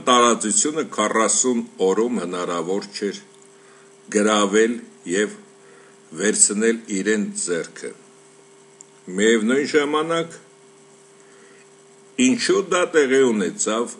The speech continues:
այդպես և այդպես արագ։ Այս բոլոր սրիկաներին Լևոն Տեր-Պետրոսյան,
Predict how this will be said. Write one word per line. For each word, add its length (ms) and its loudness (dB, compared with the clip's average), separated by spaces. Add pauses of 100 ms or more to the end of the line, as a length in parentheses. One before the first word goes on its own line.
(140)
այդպես 640 -4
և 240 -4
այդպես 480 -6 (200)
արագ։ 440 -12 (380)
Այս 280 2
բոլոր 440 4
սրիկաներին 960 0 (1700)
Լևոն 440 0
Տեր-Պետրոսյան, 960 2